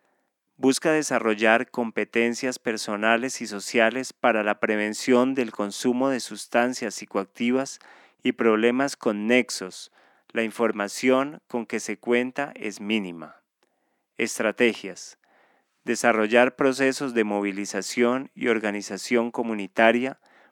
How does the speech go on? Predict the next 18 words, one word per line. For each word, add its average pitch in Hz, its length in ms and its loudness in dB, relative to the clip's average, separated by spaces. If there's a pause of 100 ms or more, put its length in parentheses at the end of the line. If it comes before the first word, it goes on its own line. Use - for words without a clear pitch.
procesos 127 540 0
de 143 80 4
prevención 117 640 2
universal, 120 800 2 (500)
enlazando 120 680 2
con 127 180 -2
elementos 113 640 0
de 117 100 -2
prevención 110 680 -2
selectiva 123 800 -4
e 110 120 -6
indicada, 104 760 0 (540)
procesos 120 600 2
pedagógicos 117 1120 0 (100)
constructivistas 117 1300 -2 (380)
y 120 160 0
de 107 120 4
pedagogía 101 920 0